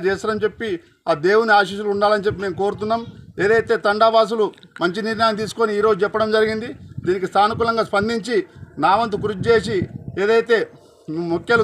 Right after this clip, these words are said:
తాండా ముఖ్యులు అయితే చెప్పిర్రో ఫిబ్రవరి వరకల్లా మ్యాక్సిమంగా పని కంప్లీట్ అయ్యేటట్టు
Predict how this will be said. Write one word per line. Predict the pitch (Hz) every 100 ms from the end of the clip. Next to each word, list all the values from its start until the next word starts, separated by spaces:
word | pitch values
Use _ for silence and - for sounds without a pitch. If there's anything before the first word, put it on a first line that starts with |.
| -
తాండా | 202 214
ముఖ్యులు | 226 214 226 220
అయితే | 190
చెప్పిర్రో | 196 226 220 220 147 - _ -
ఫిబ్రవరి | 180 220 240 233
వరకల్లా | 202 226 233 214 - - - _ - -
మ్యాక్సిమంగా | 151 202 214 196 240 233 214 - - - _
పని | 180 202
కంప్లీట్ | 214 208 220 220
అయ్యేటట్టు | 220 214 220